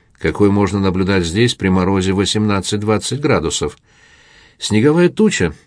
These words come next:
очень нежного и тонкого серо-жемчужного цвета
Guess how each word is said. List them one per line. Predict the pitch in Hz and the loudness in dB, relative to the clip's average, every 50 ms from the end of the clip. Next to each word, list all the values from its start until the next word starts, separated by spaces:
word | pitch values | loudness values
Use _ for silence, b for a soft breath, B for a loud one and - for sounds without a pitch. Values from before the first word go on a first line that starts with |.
| _ _ _ | _ _ _
очень | - 85 - - 104 95 | -4 -4 -2 2 2 2
нежного | 98 98 104 123 143 147 135 107 104 98 90 85 82 67 b b b b b b b b b b | 2 2 2 0 0 0 0 0 0 0 0 0 0 -2 b b b b b b b b b b
и | - 107 101 101 | 0 2 2 2
тонкого | 95 - _ - 123 120 110 104 - 110 101 95 | -2 -4 _ 2 4 4 4 2 2 0 0 0
серо-жемчужного | 90 - - 107 104 95 87 98 101 92 - - 110 95 90 104 110 104 113 107 | 0 2 2 2 2 2 0 0 -2 -2 0 0 -2 0 0 0 0 0 0 0
цвета | - - 165 185 185 180 - 170 160 147 | -2 0 2 2 2 2 0 -2 -4 -4